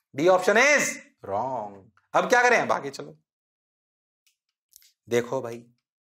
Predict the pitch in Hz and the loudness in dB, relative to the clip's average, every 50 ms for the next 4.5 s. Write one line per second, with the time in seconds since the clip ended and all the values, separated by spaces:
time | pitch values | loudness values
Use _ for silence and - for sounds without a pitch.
0 | _ _ _ _ _ _ _ _ _ _ _ _ _ _ _ _ _ _ _ _ | _ _ _ _ _ _ _ _ _ _ _ _ _ _ _ _ _ _ _ _
1 | 123 131 147 143 - - _ - - 117 135 151 165 170 170 156 135 110 110 120 | -4 -4 -4 -4 -6 -14 _ -14 -8 -4 0 2 4 4 4 2 2 0 -4 -4
2 | 123 110 - - - 113 117 104 101 98 98 101 107 104 101 _ _ _ _ _ | -4 -4 -6 -8 -16 -16 -14 -14 -12 -14 -14 -16 -20 -20 -20 _ _ _ _ _
3 | _ - _ _ - 143 147 131 123 117 120 127 135 139 143 147 147 143 - - | _ -20 _ _ -12 -12 -12 -12 -14 -12 -10 -10 -10 -10 -10 -10 -12 -12 -10 -10
4 | 131 120 120 120 117 113 117 110 107 | -10 -10 -10 -10 -12 -10 -10 -10 -10